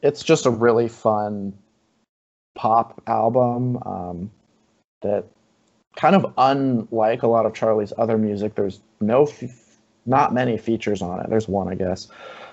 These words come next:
And it's just her kinda doing whatever the hell she wanted to do in quarantine. Um, I think there's a lot of, like, cool emotional stuff that she, like, put in the lyrics because,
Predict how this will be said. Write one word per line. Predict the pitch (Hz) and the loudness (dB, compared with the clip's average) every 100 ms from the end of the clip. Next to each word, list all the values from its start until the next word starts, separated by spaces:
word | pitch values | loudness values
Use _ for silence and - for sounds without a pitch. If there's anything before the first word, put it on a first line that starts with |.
| _ _ - | _ _ 0
And | 123 117 110 107 - _ _ - | 2 4 2 0 -6 _ _ 0
it's | 127 123 | 2 2
just | - 139 135 | 2 2 2
her | 131 120 117 117 | 2 4 4 0
kinda | 120 113 | 0 -2
doing | 101 107 104 95 90 | -2 -2 -2 -6 -10
whatever | 104 113 104 104 104 104 | -6 -2 -2 -2 -4 -4
the | 110 | -4
hell | 110 104 | -2 -4
she | 98 110 | -4 -6
wanted | 98 98 107 117 | -4 -4 -4 -2
to | |
do | 120 127 117 | 4 6 6
in | 104 | 2
quarantine. | - 107 110 127 156 156 165 - | -2 -2 -2 0 0 0 -2 -4
Um, | 107 104 98 - | -6 -4 0 2
I | |
think | 139 214 | 4 6
there's | 269 151 | 6 6
a | |
lot | 120 127 | 6 6
of, | |
like, | 120 110 _ _ _ - | 4 0 _ _ _ -10
cool | - 127 | -2 0
emotional | 104 101 - 127 127 127 | 0 -4 -4 -4 -4 -8
stuff | - 135 131 135 | 0 4 4 4
that | 127 - - | -6 -6 -8
she, | 123 120 | -4 -2
like, | 107 - | -4 -6
put | - 117 120 | -4 -4 -2
in | 113 | -4
the | 98 | -2
lyrics | 104 107 139 - - _ _ - _ _ _ - | -2 -2 -2 -6 -20 _ _ -20 _ _ _ -4
because, | 131 131 120 123 117 | -2 2 2 2 -2